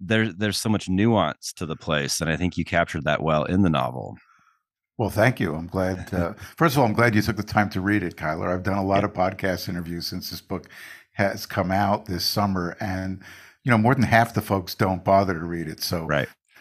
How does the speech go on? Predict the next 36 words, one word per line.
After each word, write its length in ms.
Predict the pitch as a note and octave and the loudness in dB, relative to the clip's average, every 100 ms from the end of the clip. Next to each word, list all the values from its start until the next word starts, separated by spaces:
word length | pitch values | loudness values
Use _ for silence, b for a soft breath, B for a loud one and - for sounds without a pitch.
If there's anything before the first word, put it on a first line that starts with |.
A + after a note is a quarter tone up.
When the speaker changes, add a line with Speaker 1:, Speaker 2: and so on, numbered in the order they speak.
| b | b
Speaker 2:
so 340 | - F2+ F#2 - | -2 0 0 -2
good 160 | C3 C3+ | 2 6
on 240 | A2+ G#2+ | 6 6
you. 60 | F2+ | 2
Thank 420 | D#2 A2 A2 G#2+ | -2 0 0 0
you. 120 | A2 - | -4 2
<laughs> 40 | |
Speaker 1:
Well, 80 | - | 2
Speaker 2:
A 20 | |
tip 80 | G#2+ | 6
of 80 | A2+ | 6
Speaker 1:
absolutely. 520 | A#2+ - G#2+ G#2+ F#2 | 6 6 4 4 4
Speaker 2:
the, 40 | F2 | 4
Speaker 1:
No, 140 | G2 | 6
I 80 | F2 | 6
Speaker 2:
a 60 | |
tip 80 | D3+ | 6
Speaker 1:
feel 120 | F3+ F#3+ | 6 6
Speaker 2:
of 80 | D#3+ | 6
the 60 | |
microphone 580 | C#3+ C#3+ C#3 A#2 G#2+ F#2+ | 6 4 4 2 2 0
to 100 | E2+ | 4
you. 40 | F#2+ | 6
Speaker 1:
I, 120 | G#2 | 6
Speaker 2:
Thank 140 | F#2+ | 6
Speaker 1:
uh, 60 | G2 | 4
Speaker 2:
you. 60 | G2 | 4
Speaker 1:
I 140 | F#2+ G2 | 2 2
owe 220 | F#2+ G#2 | 2 0
that 220 | F2+ D#2+ | -2 -2
to 120 | - | -2
you. 60 | F2 | 0
And 80 | F#2 | 2
I 60 | |
think, 300 | G2 B2 A#2+ E2+ | 2 2 0 2
um, 520 | F#2+ F2 D#2+ C#2+ | 4 4 2 -4